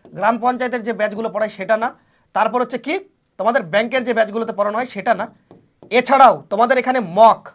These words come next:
আনলিমিটেড মক টেস্ট দিতে পারবে টেক্সটবুকের পাঁচ পনেরোর মতো। আবার এখানে আনলিমিটেড প্রিভিয়াস ইয়ার কোশ্চেনের যে পোর্টাল,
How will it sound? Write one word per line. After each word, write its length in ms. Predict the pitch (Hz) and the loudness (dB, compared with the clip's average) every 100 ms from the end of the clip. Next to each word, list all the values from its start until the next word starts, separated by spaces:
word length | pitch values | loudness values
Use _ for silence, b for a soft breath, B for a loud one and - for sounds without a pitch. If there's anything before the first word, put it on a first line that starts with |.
| _ _ | _ _
আনলিমিটেড 680 | 156 226 262 262 262 269 220 | 0 2 0 -6 -2 -2 0
মক 260 | 226 233 - | -2 -2 -4
টেস্ট 180 | 233 | -6
দিতে 180 | 202 240 | -6 -6
পারবে 260 | 202 214 233 | 0 0 -2
টেক্সটবুকের 420 | 233 202 208 220 | -6 -6 -8 -10
পাঁচ 220 | - 185 - | -6 -8 -8
পনেরোর 200 | 214 202 | -12 -10
মতো। 260 | 202 254 262 b b b b | -6 -8 -8 b b b b
আবার 280 | 196 254 269 | 4 4 4
এখানে 320 | 220 240 262 - | 0 -4 -4 0
আনলিমিটেড 540 | 202 240 254 262 254 | -2 -2 -4 -4 -6
প্রিভিয়াস 420 | 226 208 233 233 | -6 -4 -2 -2
ইয়ার 160 | 233 226 | 0 -2
কোশ্চেনের 440 | 226 208 208 233 | -2 -10 -8 -8
যে 100 | 220 | -8
পোর্টাল, 360 | 220 202 202 277 | -6 -6 -2 -4